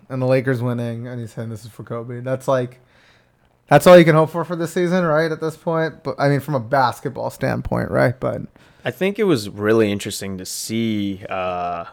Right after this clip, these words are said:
Speaker 2: what kind of speakers there were, because,
Speaker 1: Mm-hmm.
Speaker 2: of course, you expected, like, you know, Vanessa, like, Shaq. Uh,
Speaker 1: Yeah.
Speaker 2: you would hope Jordan, Jordan did it. But then you have, like, obviously Diana Taurasi,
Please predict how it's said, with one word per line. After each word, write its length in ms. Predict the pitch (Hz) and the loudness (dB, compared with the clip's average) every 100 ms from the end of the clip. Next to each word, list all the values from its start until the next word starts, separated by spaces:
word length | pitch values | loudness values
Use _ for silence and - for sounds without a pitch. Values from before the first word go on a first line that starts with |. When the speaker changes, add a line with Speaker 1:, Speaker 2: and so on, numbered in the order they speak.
| - _ _ | -20 _ _
Speaker 2:
what 320 | 104 110 113 107 | -10 -2 -2 -2
kind 180 | 110 | -6
of 60 | 101 | -6
speakers 460 | - - 104 123 123 | -10 -10 -10 -8 -4
there 160 | 127 | -4
were, 240 | 131 139 143 | -2 -4 -6
because, 420 | 113 - 113 120 | -6 0 4 4
Speaker 1:
Mm-hmm. 100 | 101 | 2
Speaker 2:
of 100 | - | -2
course, 280 | 180 165 - | 0 0 0
you 80 | 117 | -4
expected, 640 | - - 214 - 104 92 | -4 -4 -4 -4 -8 -6
like, 340 | 98 95 92 92 _ _ _ _ _ _ _ - | -6 -4 -6 -10 _ _ _ _ _ _ _ -10
you 100 | 101 | -6
know, 160 | 95 | -6
Vanessa, 880 | 95 117 110 101 107 98 98 98 95 | -4 0 0 0 -2 -2 -2 -2 -4
like, 180 | 95 90 | -8 -8
Shaq. 760 | - - - 107 101 98 98 95 - - | -6 -4 0 2 4 2 0 -4 -12 -14
Uh, 40 | |
Speaker 1:
Yeah. 500 | 104 98 95 95 113 - | -8 -4 -4 -4 -6 -8
Speaker 2:
you 140 | 117 113 | -4 -2
would 100 | 107 | 0
hope 160 | 107 | -2
Jordan, 420 | 107 104 104 101 | -2 -4 -4 -8
Jordan 300 | 95 101 95 | -6 -6 -8
did 180 | 92 95 | -6 -6
it. 300 | 95 95 90 | -4 -4 -6
But 80 | 98 | -6
then 120 | 123 | -4
you 100 | 120 | -2
have, 300 | 131 127 113 | 0 0 0
like, 420 | 110 98 98 - _ _ _ _ - | -4 -4 -4 -10 _ _ _ _ -6
obviously 320 | 104 98 104 | -6 -4 -8
Diana 360 | 95 98 101 98 | -8 -6 -6 -10
Taurasi, 960 | - 98 95 92 - 98 95 92 92 | -8 -4 -4 -6 -10 -10 -10 -10 -12